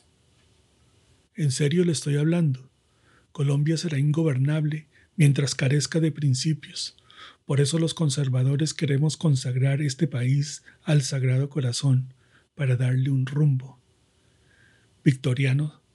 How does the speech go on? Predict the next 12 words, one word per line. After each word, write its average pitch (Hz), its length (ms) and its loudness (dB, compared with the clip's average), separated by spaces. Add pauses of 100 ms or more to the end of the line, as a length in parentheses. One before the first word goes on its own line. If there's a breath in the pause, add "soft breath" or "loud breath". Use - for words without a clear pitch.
(120)
señala 160 500 -2
la 175 80 0
imagen 143 400 0
que 147 100 -4
lo 131 140 0
respalda, 131 680 -4 (480 soft breath)
donde 143 260 0
Jesús 143 480 -2
muestra 143 340 -2
un 139 100 0
perfil 131 440 0
bajo, 131 460 -6